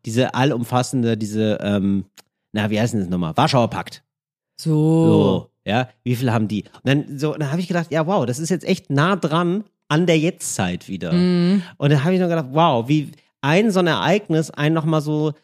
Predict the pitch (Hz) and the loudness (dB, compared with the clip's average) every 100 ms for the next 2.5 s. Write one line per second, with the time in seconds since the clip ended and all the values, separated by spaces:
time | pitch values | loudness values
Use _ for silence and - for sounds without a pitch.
0 | _ _ - 131 180 - 185 - 175 175 | _ _ -2 2 2 0 -6 -2 -2 0
1 | 185 170 156 165 160 139 143 - - 90 | -4 0 0 0 -2 -4 -4 -6 -8 -8
2 | 85 87 - - | -8 -8 -14 -20